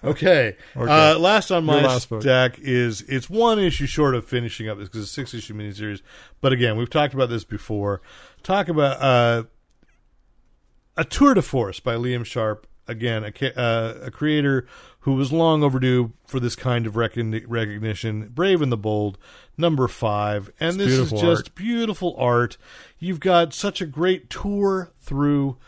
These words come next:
Speaker 2: Celtic mythology. And he was actually, he tweeted today that the best part about this is that Neil Gaiman has complimented him on his
Speaker 1: Nice.
Speaker 2: you know, and I'm like, "Yeah, no,
Speaker 1: Nice.
Speaker 2: absolutely."
Speaker 1: That
Speaker 2: You're
Speaker 1: puts
Speaker 2: talking
Speaker 1: a
Speaker 2: about,
Speaker 1: hitch in your step,
Speaker 2: you know,
Speaker 1: yeah.
Speaker 2: it, it, it's either Gaiman or, or Alan Moore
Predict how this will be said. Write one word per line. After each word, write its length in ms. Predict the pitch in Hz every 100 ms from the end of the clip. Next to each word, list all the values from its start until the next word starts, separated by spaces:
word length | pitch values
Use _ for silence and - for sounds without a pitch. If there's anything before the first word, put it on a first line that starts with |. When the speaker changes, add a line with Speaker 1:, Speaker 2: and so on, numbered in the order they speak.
| _ _ _
Speaker 2:
Celtic 440 | - 185 190 196 180
mythology. 960 | 160 139 160 151 151 147 127 143 139 127 - - _ -
And 260 | 139 139
he 200 | 143 156
was 200 | 160 151
actually, 680 | 151 156 170 - 143 131 123
he 120 | 117 123
tweeted 360 | - 143 127
today 520 | 104 113 113 110 107 -
that 260 | 110 107 104 - - 117
the 180 | 113 117
best 260 | 107 127
part 180 | - 131
about 220 | 117 113
this 200 | 104 104
is 160 | 110 92
that 160 | 101 98 _ -
Neil 320 | 107 110 107
Gaiman 680 | 101 104 104 101 92 92 95
has 160 | 101 92
complimented 560 | 110 101 98 98 95
him 200 | 90 98
on 260 | 92 92 92
his 300 | 95 92 113
Speaker 1:
Nice. 480 | 110 110 135 123 101
Speaker 2:
you 80 | 120
know, 100 | 117
and 160 | 120 127
I'm 140 | 131
like, 180 | 127 113
"Yeah, 400 | 131 147 117 117
no, 160 | 143
Speaker 1:
Nice. 80 | 143
Speaker 2:
absolutely." 760 | 127 127 - 131 143 123 113 113
Speaker 1:
That 180 | 113 123
Speaker 2:
You're 80 | 120
Speaker 1:
puts 200 | 135 131
Speaker 2:
talking 80 |
Speaker 1:
a 20 | 117
Speaker 2:
about, 60 |
Speaker 1:
hitch 200 | 131 -
in 80 | 113
your 100 | 110
step, 200 | - 123
Speaker 2:
you 60 | 139
know, 300 | 135 127 127
Speaker 1:
yeah. 80 | 131
Speaker 2:
it, 120 | 131
it, 240 | 127 127 -
it's 260 | 127 120
either 180 | 139 131
Gaiman 360 | 120 143 160 156
or, 220 | 143 131
or 200 | 127 123 123
Alan 320 | 127 123 117
Moore 400 | 120 117 107